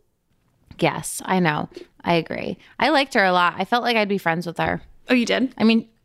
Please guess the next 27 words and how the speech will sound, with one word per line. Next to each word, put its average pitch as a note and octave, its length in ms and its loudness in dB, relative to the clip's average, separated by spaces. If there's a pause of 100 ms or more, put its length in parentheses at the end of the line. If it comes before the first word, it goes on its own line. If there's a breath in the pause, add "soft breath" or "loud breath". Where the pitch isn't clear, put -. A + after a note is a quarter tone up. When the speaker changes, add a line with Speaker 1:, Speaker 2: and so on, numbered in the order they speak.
(100)
Speaker 1:
yeah, G#3+ 320 2
she's A#3+ 400 -4
a A#3 80 4
lot A#3+ 160 2
younger G#3 320 0
than G3 160 0
me, F3 140 0
but, F3 220 0
like, F#3+ 120 2
I F#3+ 80 2
think A3 180 2
in A3 80 2
my, F#3+ 280 2 (200)
when G#3 200 0
I G3+ 80 0
was G3 120 -4
that F#3 160 2
age, F3 220 -4
I E3+ 80 0
would E3+ 140 -2
have F3 100 -6
been F3+ 160 -4
good E3+ 160 -4
friends F3 240 -4
with F3 140 -6
her. F3+ 180 -6 (1500 soft breath)
Yeah. G3 240 -4